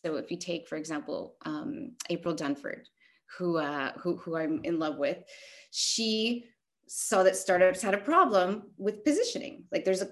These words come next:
there's this consistent challenge for startups to nail positioning. And so she built a framework, and then she wrote a book, and I highly suggest everybody go and buy the book. It's called Obviously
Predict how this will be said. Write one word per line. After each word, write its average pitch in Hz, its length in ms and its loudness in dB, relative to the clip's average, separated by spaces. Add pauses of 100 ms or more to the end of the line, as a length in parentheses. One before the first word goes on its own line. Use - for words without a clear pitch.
there's 196 280 2
this 190 180 0
consistent 226 1000 2
challenge 208 580 0
for 190 100 0
startups 175 580 0 (120)
to 170 420 0 (280)
nail 196 400 4
positioning. 180 640 -2
And 175 100 -6
so 180 80 0
she 175 240 -4
built 175 220 -2
a 202 40 -4
framework, 320 520 -2
and - 120 -6
then 95 120 -4
she - 160 -10
wrote 226 140 -4
a 262 40 0
book, - 320 -2
and 151 100 -4
I 165 120 -6
highly - 260 -6
suggest 160 380 -6
everybody 165 260 -6
go 180 120 -6
and 220 100 -2
buy 285 120 2
the 240 80 0
book. - 240 -8
It's - 140 -12
called 147 260 -8
Obviously 160 460 -4